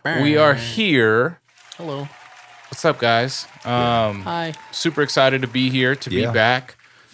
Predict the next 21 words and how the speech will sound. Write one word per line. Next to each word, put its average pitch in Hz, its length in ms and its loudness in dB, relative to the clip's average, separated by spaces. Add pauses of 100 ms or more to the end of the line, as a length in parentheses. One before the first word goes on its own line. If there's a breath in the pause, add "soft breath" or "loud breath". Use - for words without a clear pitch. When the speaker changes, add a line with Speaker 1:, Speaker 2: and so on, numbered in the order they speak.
Speaker 2:
Uh, 110 400 2
shout 127 240 2
out 120 100 -2
to - 80 -14
Productive 117 460 -4
Culture 156 440 0
for 120 160 -6
powering 113 440 0
this - 120 -12
podcast. 139 760 0
Speaker 1:
Always. - 560 -8
Speaker 2:
Um, 110 720 0
if 123 180 -10
you 127 100 -4
would 117 120 -4
like 113 180 -2
to 113 80 -14
start 107 260 -4
a 95 40 -8
podcast 101 520 -4
yourself 165 540 -4